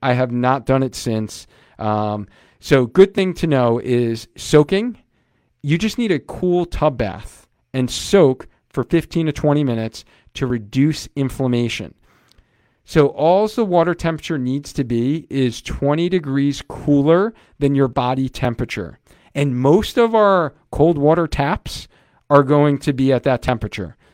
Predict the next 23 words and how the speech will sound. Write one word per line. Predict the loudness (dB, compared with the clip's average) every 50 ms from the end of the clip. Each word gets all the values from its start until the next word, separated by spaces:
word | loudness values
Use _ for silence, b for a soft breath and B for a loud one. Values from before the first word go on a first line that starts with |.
| b
So | -2 0 2
you | 2 2 0
don't | -2 0 0 0 0 0
need | -2 -2 -2 -2 -2
to | -4 -4 -2
add | -2 -2 -2 -2
ice. | -2 -4 -6 -6 -6 -8 -12 -12 -14 -14 -16 -20 -20 _ _ _ _ _ _ _ _ _ _ _ 0
All | 2 4
right. | 4 4 4 2 -2 -2
So | 0 2 2 4
hopefully | 6 8 8 8 6 4 2 0 0 2 0 0 -2 -4 -6 _ _ _ _ _ _ _ _ _ _ _ _
that | -4 -2 -2 0 0
makes | -2 -4 -4 -4 -4
you | -6 -6
feel | -2 0 0 0 0 0 -2
a | -4
little | 0 4 4 4 6
bit | 4 4 2 2 2
better, | 0 0 0 0 -2 -4 -6 b b b b b b b _
and | -4 -2 0 0 0 0 -2 -2 -2 -2 -4 -4 -4 -6 -8 -10 b b b b b -4
you | -2 0
can | 0 0
try | -2 0 0 2 2 4 4 4 4 4 2 2 0 -2